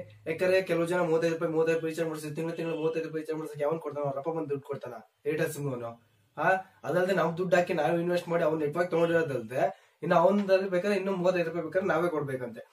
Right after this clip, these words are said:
ಆದ್ರೆ ಇವತ್ತು ನಾನು ಹೇಳ್ತಿರೋ ಪ್ಲಾನ್ ಪ್ರಕಾರ ನೀವು ಮೂವತ್ತೈದು ರೂಪಾಯಿ ರೀಚಾರ್ಜ್ ಮಾಡ್ಸಂಗಿಲ್ಲ. ಅದನ್ನ ಬೇಕಾದ್ರೆ ಪೋರ್ಟ್ ಮಾಡ್ಸಿರೋ ಕೂಡ ನೀವು ಅದನ್ನ ಹೆಂಗೆ ಡಬಲ್ ಆಗಿ ಆರು ತಿಂಗಳು ಮಾಡೋದು ಅಂತ ತಿಳಿಸ್ಕೊಡ್ತಾ ಇದ್ದೀನಿ.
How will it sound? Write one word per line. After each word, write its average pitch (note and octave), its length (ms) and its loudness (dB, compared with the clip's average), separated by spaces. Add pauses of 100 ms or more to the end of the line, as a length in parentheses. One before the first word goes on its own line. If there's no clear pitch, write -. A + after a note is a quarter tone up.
(200)
ಆದ್ರೆ F#3 240 6
ಇವತ್ತು F3 260 4
ನಾನು F3 100 2
ಹೇಳ್ತಿರೋ F3+ 380 0
ಪ್ಲಾನ್ E3+ 240 0
ಪ್ರಕಾರ C#3+ 240 0 (340)
ನೀವು D#3 200 -4
ಮೂವತ್ತೈದು F#3+ 320 6
ರೂಪಾಯಿ F3+ 180 0
ರೀಚಾರ್ಜ್ F#3+ 220 2
ಮಾಡ್ಸಂಗಿಲ್ಲ. C#3 440 -2 (460)
ಅದನ್ನ G3 240 0
ಬೇಕಾದ್ರೆ G3 400 2
ಪೋರ್ಟ್ C4+ 240 6
ಮಾಡ್ಸಿರೋ G3 280 2 (100)
ಕೂಡ D#3+ 80 2 (120)
ನೀವು F3 200 2
ಅದನ್ನ G3+ 220 4 (140)
ಹೆಂಗೆ G3 220 2 (100)
ಡಬಲ್ G3 260 4
ಆಗಿ G3 220 4
ಆರು E3+ 140 2
ತಿಂಗಳು F3+ 280 0
ಮಾಡೋದು E3 240 2
ಅಂತ F3+ 200 -2 (100)
ತಿಳಿಸ್ಕೊಡ್ತಾ D3 420 -6
ಇದ್ದೀನಿ. C3 220 0